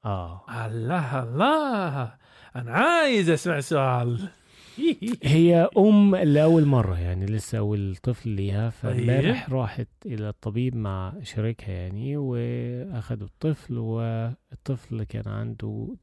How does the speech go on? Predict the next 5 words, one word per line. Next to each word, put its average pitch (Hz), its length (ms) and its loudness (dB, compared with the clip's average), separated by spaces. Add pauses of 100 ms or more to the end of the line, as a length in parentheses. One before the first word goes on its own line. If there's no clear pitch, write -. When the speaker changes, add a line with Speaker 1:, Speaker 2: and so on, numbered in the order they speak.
(600)
Speaker 1:
فحص 139 420 0
الشهرين. 127 760 2 (800)
آه، 135 760 6 (2250)
المهم 165 680 2 (2250)
Speaker 2:
إيه؟ 160 200 -4